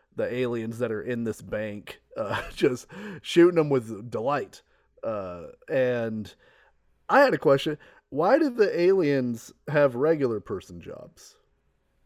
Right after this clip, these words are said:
Like, I under-, I understand that they look like humans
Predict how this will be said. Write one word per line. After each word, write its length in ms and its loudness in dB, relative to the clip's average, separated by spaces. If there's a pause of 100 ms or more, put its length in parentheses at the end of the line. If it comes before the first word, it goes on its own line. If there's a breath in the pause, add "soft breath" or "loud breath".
(220)
Like, 140 0
I 180 4
under-, 240 0
I 140 0
understand 420 0
that 100 -8
they 120 2
look 240 0
like 160 -2
humans 760 -6